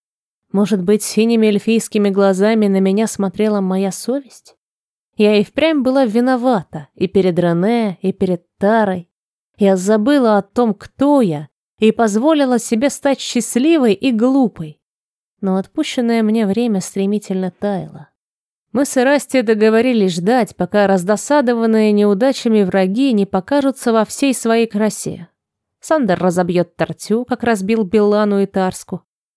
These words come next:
И тогда за дело возьмутся ордена. А затем и те, кто накачивает их силой и злобой. Женщина с оленем в мире обмана могла быть либо самой Циалой, во что я не верила,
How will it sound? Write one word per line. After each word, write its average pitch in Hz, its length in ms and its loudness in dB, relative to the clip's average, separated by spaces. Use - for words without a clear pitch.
И 202 160 4
тогда 214 340 2
за 254 140 2
дело 269 280 2
возьмутся 233 600 0
ордена. 185 520 -2
А 185 120 0
затем 247 380 2
и 254 60 2
те, 302 220 -2
кто 269 200 -4
накачивает 226 800 0
их 208 140 -2
силой 254 520 0
и 233 180 -2
злобой. 170 640 -2
Женщина 262 560 0
с - 120 -4
оленем 233 500 2
в 185 80 -2
мире 233 280 2
обмана 208 580 0
могла 190 380 0
быть 226 260 -2
либо 214 260 2
самой 214 460 0
Циалой, 147 640 -4
во 165 140 -4
что - 220 -4
я 175 160 2
не 190 140 2
верила, 156 460 -6